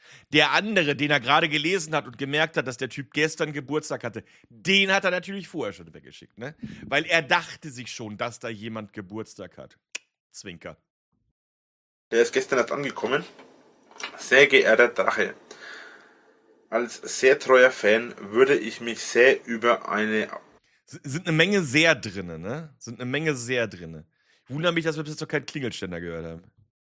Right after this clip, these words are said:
Speaker 2: "über Autogramme, über Autogramme von Ihrer Majestät freuen."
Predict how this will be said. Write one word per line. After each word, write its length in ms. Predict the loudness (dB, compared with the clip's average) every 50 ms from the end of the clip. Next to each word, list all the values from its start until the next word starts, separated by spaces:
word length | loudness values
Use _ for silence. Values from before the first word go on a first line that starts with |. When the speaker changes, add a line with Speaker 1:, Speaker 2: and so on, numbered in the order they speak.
| _ _ _ _ _ _ _ _ _ _ _ _ _ _ _ _ _ -14
Speaker 2:
"über 340 | -12 2 8 8 8 8 8
Autogramme, 600 | 4 2 2 2 6 8 8 8 6 4 -8 -12 _ _ _ _ _ _ -2 2 2 2 2 0 -4 _ _ _ _ _ _ _ _ _ _ _ _ _ _ _ _ _ _ _ _ _
über 240 | -2 0 0 2 4
Autogramme 680 | 2 2 2 2 6 8 8 8 8 6 4 4 2 -2
von 240 | -8 -6 -6 -6 0
Ihrer 220 | 2 6 6 6
Majestät 600 | 6 6 4 4 4 0 -2 -2 4 6 6 6
freuen." 500 | 4 -4 -4 0 4 6 6 6 4 0